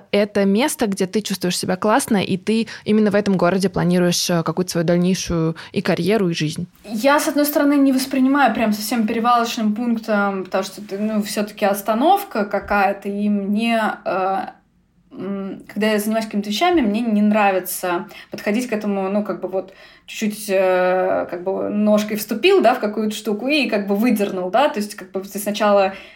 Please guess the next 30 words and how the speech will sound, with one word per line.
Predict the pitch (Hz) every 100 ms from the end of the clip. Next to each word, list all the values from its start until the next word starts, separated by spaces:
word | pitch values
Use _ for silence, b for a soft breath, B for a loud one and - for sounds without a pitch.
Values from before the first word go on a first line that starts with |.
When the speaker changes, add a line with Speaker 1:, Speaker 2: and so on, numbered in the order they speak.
| B
Speaker 2:
таблички | 247 226 262 208 -
у | 208
тебя | 208 208 208 202
для | 208 202
принятия | 226 220 214
решений, | 208 392 381
потом | - 214
ты | -
принимаешь | 214 214 277 415 -
решение | 233 - 214 196 196 - -
и | 262
делаешь. | 214 185 - - -
Поэтому, | 220 262 247 247 B B B -
э, | 202 202 202 202 -
н-, | 226 247 254 247
не | 254
совсем | 285 277 285
как | 262 -
перевалочный | 240 233 247 247 262
пункт, | 254 415 403
но | 233 233
то, | - 302 294
с | 247
другой | 233 330
стороны, | 277 233
я | 220
не | 220
рассматриваю | 214 214 247 247 196 196
Лондон | 196 226 202
как | 180 -